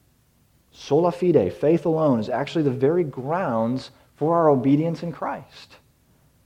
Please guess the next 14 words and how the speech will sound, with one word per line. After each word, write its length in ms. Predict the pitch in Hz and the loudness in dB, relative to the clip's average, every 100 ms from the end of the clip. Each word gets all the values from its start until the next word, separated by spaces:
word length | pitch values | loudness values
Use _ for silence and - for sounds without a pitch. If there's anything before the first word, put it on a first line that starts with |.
| _ _ _ _ _ _ _ _ | _ _ _ _ _ _ _ _
True 240 | - - 202 | -14 -6 -6
faith 380 | - 214 160 139 | -4 0 0 -2
is 120 | 120 | -4
always 360 | 139 175 202 | 0 2 2
producing 920 | 202 - 170 131 180 214 - 113 127 139 | -2 -4 -4 -2 -4 -4 -6 -4 -4 -4
a, 180 | 147 147 _ | -8 -10 _
a 80 | 147 | -8
good 260 | 139 196 185 | -2 0 0
work. 360 | 208 262 131 | -2 -4 -4
It's 140 | 139 - | -4 -4
the 80 | 151 | -2
motivation 1080 | 156 185 240 254 185 214 269 - 107 90 - _ _ _ - | 0 0 0 -2 0 -2 -2 -6 -8 -8 -14 _ _ _ -4
for 240 | 135 123 | -2 -2
obedience. 760 | 113 117 107 95 87 _ - | -2 -2 -2 -4 -10 _ -20